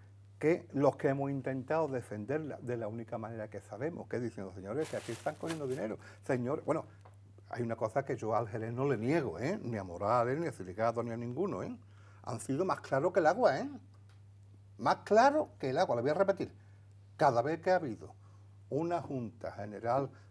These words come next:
de accionistas para dar las cuentas, en esas cuentas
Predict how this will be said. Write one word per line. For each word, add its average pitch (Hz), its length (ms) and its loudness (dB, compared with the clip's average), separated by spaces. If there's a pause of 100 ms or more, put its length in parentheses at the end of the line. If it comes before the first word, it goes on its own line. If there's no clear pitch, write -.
(500)
de 113 260 -4
accionistas - 800 -8 (760)
para 139 300 6
dar 117 200 2
las 101 220 -8
cuentas, 208 500 2 (680)
en 110 180 -6
esas 127 280 -4
cuentas 196 520 0